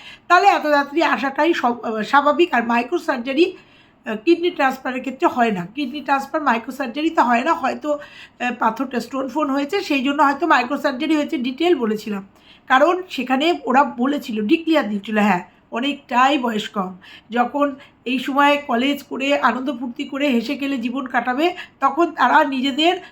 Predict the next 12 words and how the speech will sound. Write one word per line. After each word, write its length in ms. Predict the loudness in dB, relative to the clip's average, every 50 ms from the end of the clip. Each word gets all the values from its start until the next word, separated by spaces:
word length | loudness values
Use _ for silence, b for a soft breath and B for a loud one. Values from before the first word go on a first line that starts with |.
| B
সমাজের 500 | -4 0 2 4 4 4 4 4 4 4
কাজে 260 | 4 2 2 2 0 -2
নিজেদের 340 | -2 -2 -2 -2 -2 -2
ব্রতী 280 | -2 -4 -4 -6 -8 -10
করেছে। 340 | -12 -12 -12 -14 -14 -18 -20 -20 _ _ -4
বহুবার 380 | -4 -2 0 2 4 4 4 2
বলেছি, 360 | 0 -2 -4 -6 -8 -14 -20 B B B B _
এরা 160 | -6 -4 -4
তিনটে 340 | -2 -2 -4 -4 -2 -4 -4
ছেলে 280 | -4 -2 -2 0 0 0
প্লাস 380 | 0 -2 -2 -2 -2 -4 -8 b b b b -8
এমজি, 360 | -6 -6 -4 -6 -6 -8 -10